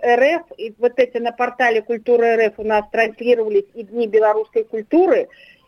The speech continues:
и просмотров было около ста шестидесяти тысяч. Поэтому люди интересуются, смотрят, и это тоже является как бы пропагандой нашей культуры.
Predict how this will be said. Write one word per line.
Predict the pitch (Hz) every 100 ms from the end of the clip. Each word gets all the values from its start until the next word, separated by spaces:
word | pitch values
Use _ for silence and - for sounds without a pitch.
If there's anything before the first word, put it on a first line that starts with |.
| _
и | 226
просмотров | 233 254 254 311 349 277
было | 220 302
около | 285 277 262 247
ста | - 311
шестидесяти | 311 277 269 240 262 - 262
тысяч. | - 220 175 -
Поэтому | 226 240 254 254 247
люди | 214 254
интересуются, | 262 254 254 247 294 302 277 214
смотрят, | 240 254 285 220 202 _ - _
и | -
это | 240 247
тоже | 233 262 254
является | 214 226 240
как | - 226
бы |
пропагандой | 220 220 220 208 240 247
нашей | 208 202 -
культуры. | - 240 - 190 160 101